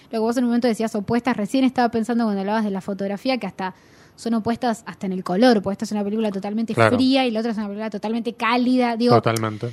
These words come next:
Speaker 1: entonces digo, buscar la comedia y buscar el humor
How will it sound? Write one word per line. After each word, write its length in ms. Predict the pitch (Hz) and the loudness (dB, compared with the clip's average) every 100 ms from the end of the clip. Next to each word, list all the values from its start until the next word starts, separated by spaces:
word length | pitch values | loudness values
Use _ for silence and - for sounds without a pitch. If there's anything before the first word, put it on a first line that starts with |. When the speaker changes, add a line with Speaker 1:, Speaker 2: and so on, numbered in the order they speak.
| - | -8
Speaker 1:
entonces 320 | 320 330 339 | -4 2 2
digo, 260 | 330 311 294 | 4 4 4
buscar 520 | 285 - 359 359 370 | -2 -2 0 0 -2
la 240 | - 285 262 | -2 -2 2
comedia 640 | 269 277 320 320 302 302 | 4 6 6 6 6 6
y 60 | 294 | 4
buscar 340 | 262 - 302 | 4 2 4
el 140 | 320 302 | 4 4
humor 500 | 294 302 294 285 | 6 6 6 4